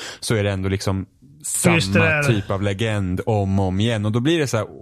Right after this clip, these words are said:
Speaker 1: liksom, återkopplingar hela tiden till det man känner igen. För det är samma sak, om man tittar på kartan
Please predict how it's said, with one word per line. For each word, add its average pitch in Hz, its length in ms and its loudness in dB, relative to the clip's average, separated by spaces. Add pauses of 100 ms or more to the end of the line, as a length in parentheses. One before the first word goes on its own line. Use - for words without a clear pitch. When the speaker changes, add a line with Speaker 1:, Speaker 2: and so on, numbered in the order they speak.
(280)
Speaker 1:
liksom, 113 340 0
återkopplingar 120 800 -2
hela 95 240 -2
tiden 92 340 0
till 92 220 0
det 92 60 0
man 95 120 0
känner 104 180 0
igen. 139 220 0
För 113 80 -6
det 123 60 0
är - 20 -2
samma 123 200 -2
sak, 98 160 -4
om 107 40 2
man 113 80 2
tittar 123 200 -2
på 101 80 -8
kartan 127 760 -2